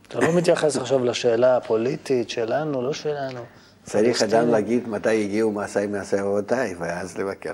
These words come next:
Speaker 2: כן. אבל
Speaker 1: אתה
Speaker 2: לבקר, הכוונה היא להגיע לדרגות אבותיי.
Speaker 1: אתה, אתה, בכלל, מה דעתך על השתתחות על קברים? על כל מיני נסיעות, לקברים בצפון,
Speaker 2: לא,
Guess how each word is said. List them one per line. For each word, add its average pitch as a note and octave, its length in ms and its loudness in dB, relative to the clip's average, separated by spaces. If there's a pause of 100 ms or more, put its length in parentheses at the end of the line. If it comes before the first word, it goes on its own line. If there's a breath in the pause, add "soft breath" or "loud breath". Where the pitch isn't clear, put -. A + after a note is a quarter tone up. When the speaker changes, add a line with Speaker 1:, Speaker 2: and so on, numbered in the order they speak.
Speaker 2:
כן. - 140 -16 (580 loud breath)
אבל A2+ 180 4
Speaker 1:
אתה A2+ 100 4
Speaker 2:
לבקר, C#3 360 4
הכוונה A2 400 2
היא G#2+ 140 0
להגיע G#2+ 460 2
לדרגות F#2+ 500 -2
אבותיי. E2+ 420 -10 (720 loud breath)
Speaker 1:
אתה, A#2 340 0
אתה, B2+ 440 4 (380)
בכלל, C#3 580 2 (100)
מה C#3+ 200 2
דעתך F#3+ 320 2
על A#2 160 2
השתתחות - 1040 -6
על G#2+ 140 -2
קברים? G2 540 -4 (440)
על G#2+ 120 -10
כל B2+ 160 -4
מיני B2+ 240 -2
נסיעות, A#2+ 680 0
לקברים A#2 400 -2
בצפון, A2 480 0
Speaker 2:
לא, G2+ 200 2